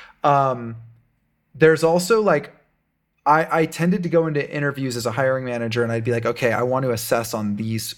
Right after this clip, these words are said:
in these five areas." And finding people that you trust through the, through their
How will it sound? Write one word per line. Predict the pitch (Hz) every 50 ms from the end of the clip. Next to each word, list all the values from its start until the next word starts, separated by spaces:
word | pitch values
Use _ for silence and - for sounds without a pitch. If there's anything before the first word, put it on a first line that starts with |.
| _ -
in | 131 117
these | 117 117 113 113 -
five | 113 104 104 107 107
areas." | 104 98 98 98 - - - - - - _ _ _ _ _ _ _ _ _ _ _ - - - - - - - - _ _ _ -
And | 156 156 147 147 147 143 - - -
finding | - - 151 160 185 214 214 240 240 226 208
people | - - 180 175 180 175 147 123 107 104 107 117 117 - _ _ _ _ _ _ _ _ _ _ _ _ _ _ _ _ _ _ _ _ _ _ _ _ _ _
that | - - 147 143 156 147
you | 131 127 123 143 170 185 190
trust | 180 185 - - - 180 151 127 113 107 - - - - - _ _ -
through | - 147 147 151 151 147 143 135 131 127 127 127 _ _ _ _ _ 123 113 113
the, | 135 151 147 - - - - -
through | - 151 147 139 123
their | 117 139 151 160 175 185 185 180 - -